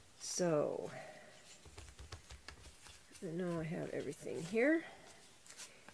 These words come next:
I like to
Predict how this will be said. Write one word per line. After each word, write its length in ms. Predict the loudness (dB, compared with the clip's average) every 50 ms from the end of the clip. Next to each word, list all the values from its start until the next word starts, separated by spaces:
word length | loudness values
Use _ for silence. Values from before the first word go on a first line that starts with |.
| -18 -18 -20 -20 -20 -20 -20 -20 -20 -20 -20 -20 -14 -14 -14 -14 -16 -20 -20 -20 -18 -14 -14 -14 -14 -14 -20 -20 -20 -20 -10 -2
I 560 | 4 6 8 8 10 10 10 10 10 8 6 2 -4 -14 -16 -16 -18 -18 -20 -14 -6 0
like 400 | 6 8 10 10 8 8 4 -4 -6 -4
to 540 | -2 4 6 8 10 10 10 10 8 6